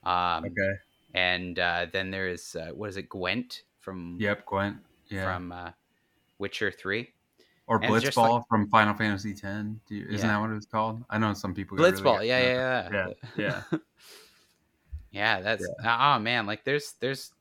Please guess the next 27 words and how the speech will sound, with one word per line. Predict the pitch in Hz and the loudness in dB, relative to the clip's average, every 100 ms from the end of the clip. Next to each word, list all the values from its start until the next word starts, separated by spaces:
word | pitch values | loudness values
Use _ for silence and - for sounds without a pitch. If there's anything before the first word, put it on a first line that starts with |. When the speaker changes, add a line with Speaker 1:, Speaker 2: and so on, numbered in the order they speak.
| - | -14
Speaker 1:
uh, | - - | -12 -10
there's | 110 123 - | -4 -4 -2
something | 180 147 170 | -4 -4 -8
to | 151 | -8
be | 143 | -8
said | - 127 110 101 | -2 2 2 0
about | 104 101 98 | -4 -4 -2
that | 92 90 - | -2 -4 -4
good, | 113 104 - 98 | -4 -2 -4 -8
really | 101 123 139 | -4 -2 -2
good | 117 110 110 104 | 0 0 0 -4
mini | 104 101 110 | -6 -6 -6
game | 123 127 135 143 - _ | -2 -2 -2 -6 -16 _
in | 117 101 | -6 -6
a | |
bigger | 92 95 85 85 85 | -4 -6 -6 -8 -10
game. | 80 76 67 - _ _ _ _ | -14 -18 -18 -20 _ _ _ _
Speaker 2:
Yeah. | 113 104 87 - _ _ _ _ - | 4 6 4 -4 _ _ _ _ -12
Speaker 1:
Yeah. | - | -2
Speaker 2:
Yeah, | 113 | 0
it's | 98 | 0
very, | - 107 104 104 98 - 95 | 2 2 4 2 -2 -6 -6
yeah, | 92 87 - - | -6 -6 -10 -12
it's, | 98 - - _ _ - | -12 -12 -20 _ _ -10
it's | 101 - | -10 -8
great, | 95 92 95 | -6 -6 -6
man. | 98 95 98 | -10 -10 -12